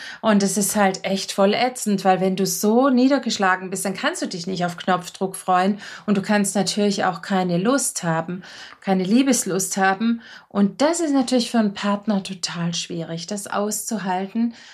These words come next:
weil du ein Stück weit natürlich kaltgestellt bist für diese Zeit und das mit ertragen musst. Das ist so, so geht es natürlich, betrifft es euch beide, weil die körperliche Nähe in der Form nicht gelebt werden kann oder auch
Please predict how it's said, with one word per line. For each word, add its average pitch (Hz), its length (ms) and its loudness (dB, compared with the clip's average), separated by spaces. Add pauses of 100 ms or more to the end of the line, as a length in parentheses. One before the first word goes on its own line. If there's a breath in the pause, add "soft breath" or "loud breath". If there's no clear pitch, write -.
(100)
weil 202 160 2
du 202 80 -2
ein 196 140 0
Stück 226 340 -4
weit 202 260 2
natürlich 190 520 -4
kaltgestellt 214 800 0
bist 175 280 -8
für 185 80 -10
diese 175 340 -10
Zeit 190 460 -2
und 185 520 -6
das 196 200 -4
mit 226 320 -2
ertragen 190 640 -4
musst. 262 300 -4
Das 190 120 -4
ist 190 180 -4
so, 220 360 2 (320 loud breath)
so 233 240 4
geht 254 240 4
es 247 120 2
natürlich, 220 360 0
betrifft 233 420 0
es 240 140 -2
euch 190 320 -2
beide, 214 560 0 (420 loud breath)
weil 208 160 2
die 202 140 -2
körperliche 202 720 2
Nähe 196 480 0
in 202 160 0
der 190 140 0
Form 202 360 -2
nicht 196 220 -4
gelebt 196 440 -2
werden 196 300 0
kann 196 320 0
oder 190 320 0
auch 190 220 2